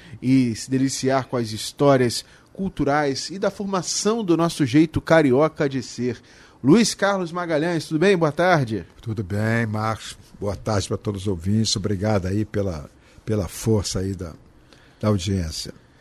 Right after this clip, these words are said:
Speaker 1: E o que que a gente vai falar hoje, Luiz?
Speaker 2: Hoje o tema, o nome do tema hoje é a gafieira.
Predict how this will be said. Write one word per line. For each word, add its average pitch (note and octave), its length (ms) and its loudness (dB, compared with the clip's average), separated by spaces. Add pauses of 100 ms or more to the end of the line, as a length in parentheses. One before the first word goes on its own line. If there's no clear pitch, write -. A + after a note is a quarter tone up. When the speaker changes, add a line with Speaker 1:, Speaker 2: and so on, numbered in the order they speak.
(240)
Speaker 1:
E F#3 80 -2
o G3 60 -2
que G#3+ 140 -8
que G#3 100 -2
a E3+ 60 2
gente E3 160 -6
vai D#3+ 120 0
falar C#3 320 2
hoje, G#2+ 320 -2
Luiz? A2 260 -8 (340)
Speaker 2:
Hoje E3+ 360 4
o E3+ 140 0
tema, D3+ 680 6
o C3 140 2
nome D#3 300 6
do A#2+ 120 2
tema A#2+ 360 4
hoje C3+ 320 6
é C3+ 40 8
a A2 120 6
gafieira. G2+ 1040 2